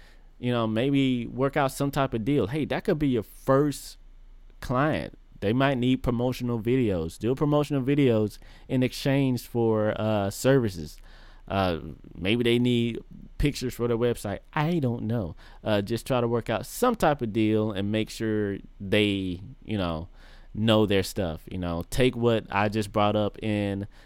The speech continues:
this podcast, kinda ask them about it, see if they knowledgeable enough to, you know, help you out. Because, like I said, it's a game changer, and I definitely suggest you doing it.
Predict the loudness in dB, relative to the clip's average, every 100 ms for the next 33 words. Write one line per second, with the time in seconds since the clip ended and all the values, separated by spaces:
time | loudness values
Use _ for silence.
0 | -6 -2 -2 0 0 0 -2 0 0 -2
1 | -4 -2 -4 2 2 2 -2 -2 0 2
2 | 2 2 2 -2 -2 -2 0 2 2 2
3 | 2 2 0 -2 -2 -2 -2 -8 -16 -2
4 | 0 2 2 0 -2 -6 0 2 2 0
5 | -4 -8 -16 -20 -20 -20 -12 -2 0 0
6 | 0 -4 -10 -4 -2 0 0 0 -2 -6
7 | -6 -6 -2 -2 0 -2 -6 -8 -4 -4
8 | -4 -6 -6 -6 -4 -2 4 4 4 -4
9 | 2 2 0 -2 -2 -2 -4 -8 -12 -18
10 | -20 -20 -18 -6 -2 0 0 -2 -6 -8
11 | -20 -20 -20 -16 -4 -2 -2 -4 -8 -2
12 | 2 2 2 -6 -4 -6 -6 -6 -4 -4
13 | -4 -8 -6 -8 -8 -12